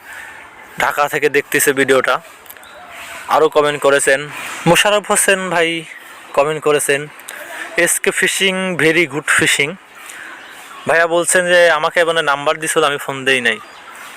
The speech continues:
ভাইয়া, ওই ভিডিওটা তো আমার অনেক আগের, মাছ তো এখন পাই না, এই জন্য ফোন দেই নাই। মাছ পাইলে অবশ্যই ফোন দেবো ভাইয়া, না ফোন দেওয়ার তো কিছু নাই। আপনারা মাছ পাইলে তো আমারই ভালো লাগে।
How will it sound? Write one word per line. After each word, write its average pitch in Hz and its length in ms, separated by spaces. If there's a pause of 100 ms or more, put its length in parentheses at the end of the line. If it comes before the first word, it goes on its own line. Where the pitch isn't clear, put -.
(600)
ভাইয়া, 180 460 (640)
ওই 160 120
ভিডিওটা 185 400
তো 190 100
আমার 190 140
অনেক 170 260
আগের, 143 380
মাছ 135 220 (140)
তো 170 80
এখন 165 340
পাই 143 220
না, 113 200
এই 127 140
জন্য 143 220
ফোন 135 280
দেই 117 140
নাই। 107 180 (600)
মাছ 147 200
পাইলে 165 200
অবশ্যই 160 340
ফোন 151 240
দেবো 127 140
ভাইয়া, 107 280 (1300)
না 131 260
ফোন 160 220
দেওয়ার 165 200
তো 165 80
কিছু 151 220
নাই। 107 180 (300)
আপনারা 147 400
মাছ 147 200 (100)
পাইলে 165 280
তো 175 100
আমারই 165 240
ভালো 143 180
লাগে। 110 260